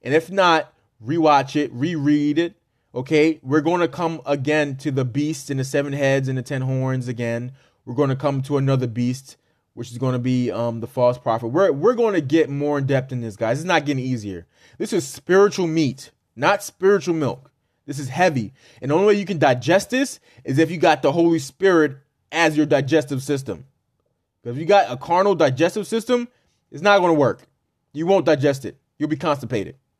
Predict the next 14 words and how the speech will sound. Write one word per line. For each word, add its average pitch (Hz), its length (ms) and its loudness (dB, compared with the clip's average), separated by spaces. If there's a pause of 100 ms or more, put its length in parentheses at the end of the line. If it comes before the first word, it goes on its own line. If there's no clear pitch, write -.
(200)
You 151 100 -4
don't 180 80 -2
wanna 165 80 0
be 135 80 0
constipated, 110 500 -8
do 120 80 -6
you? 120 180 -8 (1080)
Trust 123 240 -10
me. 92 160 -20 (800)
It's 113 140 -18
not 117 100 -8
a 107 60 -10
good 101 160 -8
feeling. 82 260 -18